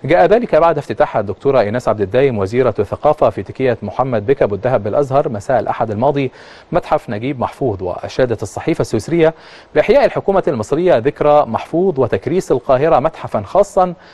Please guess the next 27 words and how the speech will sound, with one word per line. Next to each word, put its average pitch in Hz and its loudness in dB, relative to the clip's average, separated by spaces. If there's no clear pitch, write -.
بأعمال 107 2
الأديب 120 0
الكبير. 95 -6
الصحيفة 127 -2
أشارت 151 2
إلى 107 0
أن 127 -2
المتحف 110 -2
يقع 143 2
في 120 -4
وسط 123 -2
القاهرة، 139 0
المنطقة 170 2
التي 143 -2
تعد 131 2
ضمن 135 -4
أحد 131 -2
مواقع 117 2
التراث 127 -2
العالمي 104 -2
لليونسكو، 107 -6
لافتة 139 0
إلى 107 -4
أن 120 -4
معظم 147 2
روايات 113 0
محفوظ 180 2